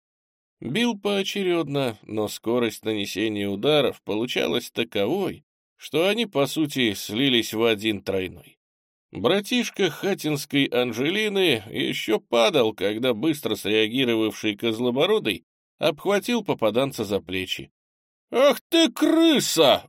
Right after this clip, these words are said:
выкрикнул при этом хлыщ. Немченко без проблем смог сразу же уклониться от захвата, но умышленно позволил противнику его осуществить. Для чего? Он использовал тело второго противника,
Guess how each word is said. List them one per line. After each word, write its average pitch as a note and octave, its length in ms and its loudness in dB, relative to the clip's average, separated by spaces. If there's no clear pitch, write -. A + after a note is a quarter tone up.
выкрикнул G2+ 680 -4
при G#2+ 160 0
этом G#2 220 -4
хлыщ. - 420 -16
Немченко G3 640 -2
без D#3 260 -2
проблем C3 580 -2
смог - 340 -6
сразу A#2 380 -4
же G#2+ 140 -2
уклониться G2+ 640 -6
от G2 80 -8
захвата, D#3+ 800 -2
но - 320 -6
умышленно C3+ 720 -4
позволил G#2+ 540 -2
противнику G#2 720 -6
его G2 280 -2
осуществить. - 840 -10
Для C3 260 0
чего? F3+ 480 0
Он A#2+ 240 0
использовал G#2+ 640 -2
тело G#2+ 320 0
второго G2+ 420 0
противника, - 800 -8